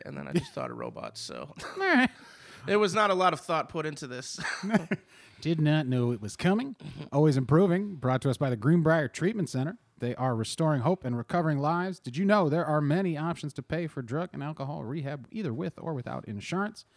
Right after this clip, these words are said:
Speaker 2: If you or someone you know needs help or assistance, please don't hesitate to reach out to greenbrier dot net or one eight hundred six three seven hope. Greenbrier Treatment Center, Western Pennsylvania's place to go if you are in need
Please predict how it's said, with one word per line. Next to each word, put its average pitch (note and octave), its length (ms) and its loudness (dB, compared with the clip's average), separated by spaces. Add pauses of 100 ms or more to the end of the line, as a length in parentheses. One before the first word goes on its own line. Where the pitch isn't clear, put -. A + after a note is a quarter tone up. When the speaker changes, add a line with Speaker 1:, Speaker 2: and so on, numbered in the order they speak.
(220)
Speaker 2:
If F#2+ 100 -12
you B2+ 180 -2
or G#2 120 -8
someone C3 280 -4
you A#2+ 80 -2
know C#3 220 -2 (400)
needs D3+ 260 -2
help D#3 320 -4
or C#3+ 180 -2
assistance, C#3 520 -6
please F3+ 460 -4
don't C3 240 -2
hesitate C3 480 -6
to B2 120 -6
reach B2+ 240 -4
out C3+ 220 -4
to C3 100 -10
greenbrier C3+ 760 -4
dot A2+ 340 -8
net B2 340 -8
or F#2+ 200 -12
one B2 240 -6
eight A2+ 120 -4
hundred A2 400 -6
six - 300 -10
three C#3+ 280 -6
seven B2 440 -8 (280)
hope. - 300 -6 (460)
Greenbrier B2+ 460 -2
Treatment D#3 340 -4
Center, A#2+ 320 -6 (120)
Western A#2+ 440 -6
Pennsylvania's A#2+ 1000 -8 (680)
place C3+ 320 -4
to - 140 -10
go C#3+ 500 0
if G#2 240 -12
you D#3 440 2
are A2+ 200 -6
in A2+ 260 -6
need D3 380 -2